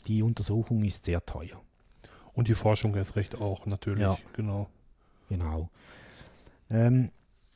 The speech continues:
Speaker 1: aber es ist doch so, dass das jedem passieren kann. Und da sind wir ja auch schon mitten im Thema. Also, ähm, ich habe ja gewusst, wie, wie auch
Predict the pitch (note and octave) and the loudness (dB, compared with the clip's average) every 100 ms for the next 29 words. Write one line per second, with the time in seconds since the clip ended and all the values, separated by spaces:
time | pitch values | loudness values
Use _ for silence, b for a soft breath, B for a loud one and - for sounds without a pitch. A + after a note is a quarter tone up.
0 | - - D3+ F#3+ A3+ G3 G3 - - - | -12 4 6 8 8 10 6 4 -6 0
1 | - D#3+ - - D#3+ F#3+ A3 G3 - - | 6 8 8 6 10 10 8 4 -2 2
2 | D#3 C#3+ - - - C#3+ - B2+ E3 D3 | 4 4 -2 -6 2 4 6 6 6 4
3 | C3 - E3 F3+ E3+ - G#2 D#2 D2+ - | 2 2 4 4 4 2 0 -2 -6 -14
4 | - _ - - A2 - B2+ F3+ F3+ D#3+ | -20 _ -8 -2 0 4 6 8 8 8
5 | C#3+ C3+ C3+ - C#3+ D3+ D3+ B2 D3 - | 8 6 4 4 4 4 4 2 2 4
6 | D3+ C#3+ C3+ A#2 C3 F3+ F3+ E3 A#2+ A#2+ | 4 4 4 4 6 6 6 4 4 4
7 | A#2+ B B B B - G2+ A#2 A#2+ A2+ | 2 B B B B -8 -2 2 2 0
8 | - - _ _ _ _ _ _ _ _ | -4 -14 _ _ _ _ _ _ _ _
9 | _ _ _ _ - D#3 C#3+ C3+ C3 A#2 | _ _ _ _ 0 4 6 6 6 4
10 | A2+ G2+ G#2+ A#2 G3 - - A#2+ C3 D3+ | 4 4 4 4 4 0 -2 0 2 2
11 | A2+ B2 B2+ A#2+ C3+ | 0 2 2 2 0